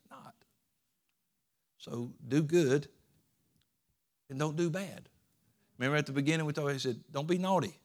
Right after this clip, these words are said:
Stay away from naughtiness. Stay away from that stuff. It's more than Santa Claus looking at you. Deuteronomy chapter twenty-eight,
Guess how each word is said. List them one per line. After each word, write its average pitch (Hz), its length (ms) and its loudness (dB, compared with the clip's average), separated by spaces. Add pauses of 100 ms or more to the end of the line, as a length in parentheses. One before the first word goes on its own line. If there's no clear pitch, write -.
(1040)
Stay 120 80 -8
away 156 220 2
from 175 180 -4
naughtiness. 160 720 0 (140)
Stay - 180 -16
away 156 220 -2
from 160 140 -8
that 131 120 -4
stuff. - 380 -8 (680)
It's - 480 -10
more 127 240 0
than 151 80 2
Santa 156 300 0
Claus 123 320 -4
looking 113 220 -2
at 107 200 0
you. 104 80 -12 (3500)
Deuteronomy 135 640 6
chapter 135 360 -6
twenty-eight, 127 720 0